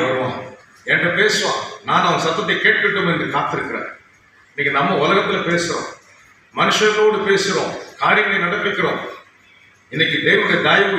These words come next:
இரக்கம் வேண்டுமானால் கர்த்தருடைய சமூகத்தை நாடி தேட வேண்டும். அதுதான் பலன், கிருபை, கிருபை, கிருபை.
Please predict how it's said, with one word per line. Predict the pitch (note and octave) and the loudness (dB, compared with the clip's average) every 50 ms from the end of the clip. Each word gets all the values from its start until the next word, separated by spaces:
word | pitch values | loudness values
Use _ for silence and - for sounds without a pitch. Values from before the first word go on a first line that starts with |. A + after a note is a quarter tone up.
| D3+ D#3+ | 2 2
இரக்கம் | - - - - G3+ - C#3+ | 2 2 2 0 0 0 0
வேண்டுமானால் | E3 G3 G3 F3+ E3+ D3+ D3 - - C#3+ C#3 - - - - - - - - - | 2 2 0 0 -2 -2 -2 -2 -2 -2 -4 -6 -8 -12 -16 -20 -20 -14 -8 -8
கர்த்தருடைய | - - - F#3+ D3+ D3 - - | -6 -4 -4 -2 -2 -2 -2 0
சமூகத்தை | E3 F3+ G3 G3 F#3+ F#3+ D#3+ C#3+ C3 G#2+ G#2+ A2 | -2 -2 -2 -2 -2 -2 -2 -2 -4 -4 -6 -6
நாடி | - - - G#3+ G#3 G#3+ G#3+ G#3 G#3 G3+ G3 - F3 | -4 -2 -2 -2 0 0 0 0 -2 -2 -4 -4 -2
தேட | F#3 F#3 - - - - | -2 0 0 0 0 -2
வேண்டும். | C3+ C3 - - - - - - - _ _ _ _ _ _ | -2 -4 -6 -6 -8 -10 -14 -18 -20 _ _ _ _ _ _
அதுதான் | - - C#3+ C#3+ D3+ E3 F3+ F3 E3+ - - - - - - - - _ _ _ _ _ _ _ _ _ _ _ _ _ _ _ - A#2+ | -8 -4 -4 0 2 2 2 2 0 -2 -4 -8 -10 -12 -16 -20 -20 _ _ _ _ _ _ _ _ _ _ _ _ _ _ _ -14 -10
பலன், | B2 B2 B2 B2 - - - - - | -6 -4 -4 -4 -4 -6 -8 -10 -8
கிருபை, | C3 C3 - - - - - F#2+ - - - - - _ _ _ _ _ _ - - | -6 -4 -4 -4 -4 -4 -6 -8 -10 -14 -16 -20 -20 _ _ _ _ _ _ -18 -10
கிருபை, | B2+ C3+ C#3 C3 A2+ G#2+ G2 F2+ - G2 - - - _ - | -6 -4 -4 -4 -4 -4 -6 -8 -10 -12 -16 -20 -20 _ -14
கிருபை. | - B2+ - - - - - | -10 -8 -6 -6 -6 -8 -10